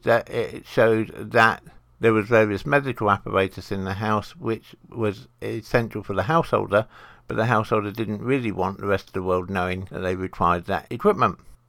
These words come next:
Now, G D P R, if someone in your own house, so if you invite friends round for a party and one of them takes a photograph and, and then puts that photograph on Facebook, and in that photograph,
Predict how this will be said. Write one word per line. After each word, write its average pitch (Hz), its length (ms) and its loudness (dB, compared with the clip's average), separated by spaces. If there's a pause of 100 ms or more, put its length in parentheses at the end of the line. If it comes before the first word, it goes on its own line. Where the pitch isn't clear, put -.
Now, 147 360 4 (360)
G 190 120 -4
D 190 100 -2
P 156 160 2
R, 135 340 6
if 127 240 0
someone 123 380 2
in 113 480 -4
your 113 160 4
own 110 180 6
house, 98 520 -2
so 123 80 -2
if 107 120 -2
you 135 120 0
invite 110 380 2
friends 107 460 0
round 98 280 0
for 98 100 -4
a 90 60 -4
party 107 520 0 (220)
and 107 240 -2
one 120 160 8
of 110 60 0
them 107 140 -2
takes 107 280 0
a 104 80 -6
photograph 92 580 2
and, 98 240 -4
and 95 220 -4
then 104 120 -4
puts - 180 -4
that 110 120 0
photograph 101 420 2
on 95 140 -2
Facebook, 113 640 0
and 101 180 -4
in 104 320 -4
that 98 220 -2
photograph, 98 460 2